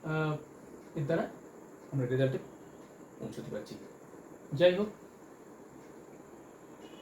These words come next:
কমেন্ট বক্সে তোমরা জানিও অঙ্কটা কেমন লাগলো। যদি ভালো লাগে তাহলে অবশ্যই লাইক দিও। আর এই ধরনের আমরা এবছরে Olympiad Qualifier in Mathematics পরীক্ষা যারা বসতে ইচ্ছুক, তাদের জন্য আমরা আদর্শ কতগুলো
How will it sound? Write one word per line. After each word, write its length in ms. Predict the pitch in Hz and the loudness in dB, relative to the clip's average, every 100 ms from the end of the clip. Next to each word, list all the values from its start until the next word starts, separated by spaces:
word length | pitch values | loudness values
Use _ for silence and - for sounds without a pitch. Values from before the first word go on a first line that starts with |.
| - - - | -14 -14 0
কমেন্ট 220 | 180 170 165 | 6 8 8
বক্সে 160 | 165 - | 4 2
তোমরা 140 | 165 156 | 4 6
জানিও 200 | 160 180 196 | 8 6 6
অঙ্কটা 220 | 151 151 160 | 4 4 6
কেমন 180 | 156 160 | 8 10
লাগলো। 180 | 151 180 208 - | 8 6 0 -2
যদি 120 | 127 120 | -4 2
ভালো 120 | 143 156 | 6 8
লাগে 140 | 165 | 6
তাহলে 160 | 160 147 - - - - - | 4 2 0 -10 -16 -10 -4
অবশ্যই 240 | 131 165 156 | 2 6 8
লাইক 120 | 156 156 | 8 8
দিও। 120 | 196 - - - - - | 6 4 -10 -16 -14 -2
আর 220 | 117 135 131 | 4 6 6
এই 80 | 147 131 | 4 4
ধরনের 260 | 139 147 135 | 6 6 6
আমরা 120 | 131 127 | 8 8
এবছরে 300 | 123 131 143 135 - - | 6 4 2 2 -2 -4
Olympiad 340 | 151 156 170 160 | 4 6 8 6
Qualifier 420 | 135 135 131 139 135 | 8 6 6 4 2
in 80 | 139 131 | 2 2
Mathematics 480 | 127 139 131 143 - - | 4 4 4 2 -2 -2
পরীক্ষা 240 | 123 - 113 | -2 0 0
যারা 120 | 113 117 | 0 0
বসতে 160 | - 135 | 0 0
ইচ্ছুক, 180 | 131 110 | -2 0
তাদের 160 | 110 110 | 0 0
জন্য 120 | 113 107 | 0 -2
আমরা 140 | - - - - - - - 117 | -2 -4 -6 -14 -16 -14 -8 -2
আদর্শ 220 | 117 120 151 - | 0 0 0 -2
কতগুলো 340 | 131 139 113 | -2 -2 -2